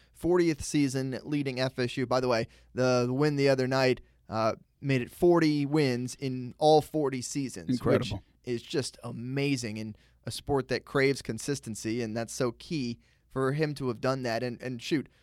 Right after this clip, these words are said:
Speaker 1: forty is a low, that's a low number, obviously, because he's hit fifty, he's hit sixty, he's had these amazing seasons, uh,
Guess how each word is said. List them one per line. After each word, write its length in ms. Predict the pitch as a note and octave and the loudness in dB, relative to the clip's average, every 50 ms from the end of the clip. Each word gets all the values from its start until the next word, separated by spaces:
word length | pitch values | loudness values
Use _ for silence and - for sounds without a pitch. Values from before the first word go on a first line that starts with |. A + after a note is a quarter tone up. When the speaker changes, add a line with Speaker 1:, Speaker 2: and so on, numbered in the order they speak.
| _ _ _ | _ _ _
Speaker 1:
forty 280 | - F#3+ A3 B3 G3+ D#3+ | 0 2 4 4 4 4
is 80 | C3+ | 2
a 60 | D3 | 0
low, 360 | C3+ C3+ E3 G3+ F3+ B2+ F#2+ - - _ | 4 6 8 8 8 6 4 -2 -6 _
that's 140 | - G3 - | -6 -2 -2
a 60 | D#3+ | 0
low 240 | B2+ C3+ D#3 F3 F3+ | 4 6 6 6 6
number, 340 | E3 E3 D3+ C3 A2+ G#2+ A2 | 4 2 0 0 0 0 0
obviously, 440 | A#2 A#2 A2+ A2+ A2+ - - C3+ | 0 0 0 -4 -4 -4 -4 -4
because 320 | D#3+ D#3 - D3 C#3 - - _ _ _ | -4 -2 -2 -2 -2 -2 -6 _ _ _
he's 180 | _ C#3 C#3+ C#3 | _ -4 0 0
hit 160 | E3 F#3 - | 0 -2 0
fifty, 320 | - - F#3+ - - A#2+ | 0 0 0 0 0 -4
he's 120 | A2+ A#2 - | -4 -4 -4
hit 140 | E3 D#3 | -4 -4
sixty, 480 | - - - A3+ - - - - C3+ B2 | -4 -2 -2 -2 -2 -2 -6 -6 -4 -2
he's 160 | B2+ C#3+ C#3 | 0 0 0
had 200 | D3+ D#3+ F3 E3+ | 0 -2 -2 -2
these 140 | D3 C3+ A#2+ | -2 -4 -4
amazing 520 | B2 A#2 B2+ C#3+ D#3+ F#3 E3 C#3 C3+ A#2+ | -6 -4 -4 -2 -2 -2 -2 -4 -6 -8
seasons, 640 | A#2 - - B3 B3+ G#3+ C3+ B2 A#2 G#2+ G#2+ A#2+ - _ _ _ _ _ _ _ _ | -8 -8 -6 -6 -4 -4 -4 -6 -6 -8 -8 -12 -14 _ _ _ _ _ _ _ _
uh, 180 | E2+ G2+ A#2 | -6 -6 -6